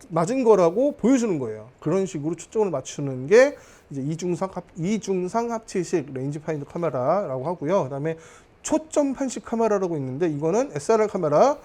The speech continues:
그다음에 티알알, 티알알 카메라, 이제 제가 잘못 써버렸는데 거기다가 티알알 카메라, 그다음에 뷰파인더 카메라처럼 필름 면에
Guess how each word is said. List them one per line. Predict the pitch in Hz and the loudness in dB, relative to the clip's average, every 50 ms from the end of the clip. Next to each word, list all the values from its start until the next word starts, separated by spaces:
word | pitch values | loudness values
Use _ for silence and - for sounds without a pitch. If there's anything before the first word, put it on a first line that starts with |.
| - - - - _ _ | -18 -20 -20 -20 _ _
그다음에 | - 139 127 | -12 -12 -12
티알알, | - - - 269 269 254 240 190 170 156 - | -10 -4 0 2 4 4 4 2 0 -6 -14
티알알 | - - 285 277 247 220 | -6 -2 0 2 2 2
카메라, | - - 160 135 120 123 135 | 0 0 -4 -6 -6 -6 -10
이제 | 127 131 113 | -12 -14 -14
제가 | - - 135 | -10 -8 -8
잘못 | 131 - 135 147 156 143 | -8 -8 -6 -8 -6 -6
써버렸는데 | 170 151 135 127 101 123 113 - | -6 -6 -6 -6 -6 -8 -10 -10
거기다가 | - - - 139 160 175 - - _ _ _ _ _ _ _ _ _ _ _ _ _ _ _ _ _ _ _ _ _ _ _ _ - - - - _ _ | -12 -8 -2 -2 -2 -2 -4 -10 _ _ _ _ _ _ _ _ _ _ _ _ _ _ _ _ _ _ _ _ _ _ _ _ -20 -20 -20 -20 _ _
티알알 | - 226 240 240 220 196 | 2 6 8 8 8 6
카메라, | - 170 147 131 135 139 | 2 -2 -2 -2 -2 -4
그다음에 | 127 127 131 156 190 - - - - - _ _ | -4 -6 -6 -6 -8 -8 -10 -20 -20 -20 _ _
뷰파인더 | - 185 208 196 - 254 247 233 226 190 185 175 | -2 -2 -2 2 2 2 4 4 2 0 0 0
카메라처럼 | - - 214 214 196 175 - - 175 220 247 170 - - - - - - _ _ _ | 0 -2 0 0 0 0 0 0 0 2 2 0 -2 -8 -16 -20 -20 -20 _ _ _
필름 | - - 311 302 311 311 311 320 311 294 277 | -4 -2 0 2 2 4 2 2 2 0 0
면에 | 226 170 147 147 151 165 175 180 175 175 165 151 139 127 | 0 0 0 0 0 0 2 2 2 2 0 -2 -4 -8